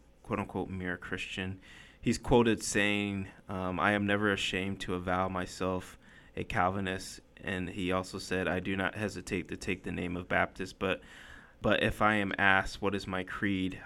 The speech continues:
I reply, 'It is Jesus Christ.'" So he, he may have been a Baptist, may be a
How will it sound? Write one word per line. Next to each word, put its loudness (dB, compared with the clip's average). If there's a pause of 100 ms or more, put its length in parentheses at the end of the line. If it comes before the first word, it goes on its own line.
I 0
reply, -2
'It -6
is -6
Jesus -10
Christ.'" -10
So -8
he, -8 (520)
he -6 (220)
may -4
have 0
been -2
a -4
Baptist, 0
may -2
be -6
a -4